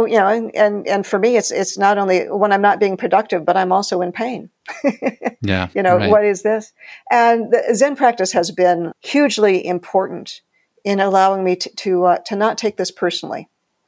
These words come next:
Speaker 1: Uh,
Speaker 2: Mm.
Speaker 1: not take, you know, pain as the universe's revenge on me for something I must have been, you know, guilty of at some point or something like that.
Speaker 2: <laughs>
Speaker 1: Um, when you look at it from,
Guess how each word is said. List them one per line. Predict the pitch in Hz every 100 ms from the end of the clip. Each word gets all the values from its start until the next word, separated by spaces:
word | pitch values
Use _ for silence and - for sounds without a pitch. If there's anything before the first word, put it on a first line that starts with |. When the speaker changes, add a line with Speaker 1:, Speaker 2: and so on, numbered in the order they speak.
| _ _ _ _
Speaker 1:
Uh, | - 175 160
Speaker 2:
Mm. | -
Speaker 1:
not | 185 202 -
take, | - 190 180 -
you | 190
know, | 165
pain | 165 240 180 175 175
as | 175 175
the |
universe's | 170 180 170 170 165 165
revenge | 156 170 175 175 175
on | 160 160
me | 160 160
for | 175
something | - 165 165 160
I | 160
must | 165 -
have | -
been, | 160 - -
you | 180
know, | 160
guilty | - 175 170 -
of | 143 -
at | -
some | - -
point | - 139 -
or | 156
something | - -
like | - -
that. | -
Speaker 2:
<laughs> | 110 - - - - - - -
Speaker 1:
Um, | 220 220 214
when | 240 262
you | 254
look | 285 285
at | 262 247
it | -
from, | - 220 208 208 -